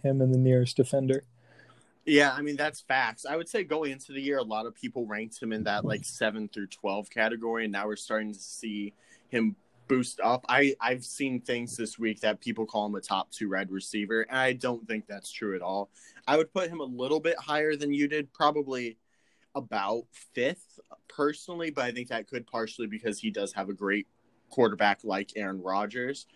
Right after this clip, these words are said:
Speaker 2: But that's something they're really gonna need to rely on this, this week. They got absolutely throttled by Tampa Bay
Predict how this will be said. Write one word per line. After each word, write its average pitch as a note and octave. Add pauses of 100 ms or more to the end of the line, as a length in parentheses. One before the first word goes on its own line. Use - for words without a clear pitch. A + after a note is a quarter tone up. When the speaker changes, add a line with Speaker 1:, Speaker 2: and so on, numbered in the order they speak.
(380)
Speaker 2:
But C#3+
that's G#3
something G#3+
they're D#3+
really E3
gonna D3+
need C3+
to B2+
rely A2
on F#2+
this, G#2
this A2
week. A2+
They C#3+
got D#3+
absolutely A2+
throttled A2+
by G2+
Tampa G2+
Bay G2+